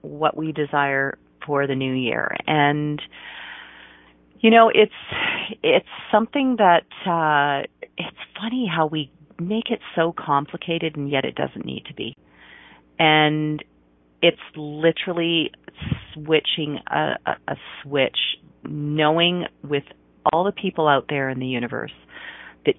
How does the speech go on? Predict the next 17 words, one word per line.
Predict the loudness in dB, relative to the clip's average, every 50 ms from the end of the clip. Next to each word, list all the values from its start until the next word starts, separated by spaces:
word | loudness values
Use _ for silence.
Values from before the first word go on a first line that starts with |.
| 0
each | -2 0 0 0 2 0 -2
and | -2 -2 -2 0
every | 0 2 2 2 -2 -2 -4 -8 _ _ -18 -18 -14 -6 -2
one | 0 0 2 0 0 -2 -4 -6 _ _ _ -16
person | -10 -4 -2 0 0 -2 -4 -4 -2 0
out | 0 0 0 -2 -2
there | -2 -2 -2 -2 -4
can | -8 -10 -8 -8
create | -6 -6 -6 -4 -4 -2 2 2 4 4 2
a | 0
really | -2 -6 -6 -4 -4 -2 0 2 0
abundant | 2 2 2 2 2 2 0 -2 -2 0
life, | 0 2 0 0 -2 -6 -8
'cause | -8 -8 -4
we | -2 0 0 0 2
have | 2 4 4 4 2 0 -10 -14 -12 -6 -2
this | -2 -2